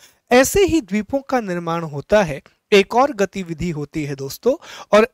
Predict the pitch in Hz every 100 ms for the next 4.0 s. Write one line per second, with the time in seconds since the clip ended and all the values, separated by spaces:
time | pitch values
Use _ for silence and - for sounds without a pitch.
0 | - 302 196 196 - 196 180 165 202 180
1 | - 147 151 143 131 - 151 240 220 139
2 | 127 123 - - - _ _ _ _ _
3 | _ _ _ _ _ _ _ - 175 330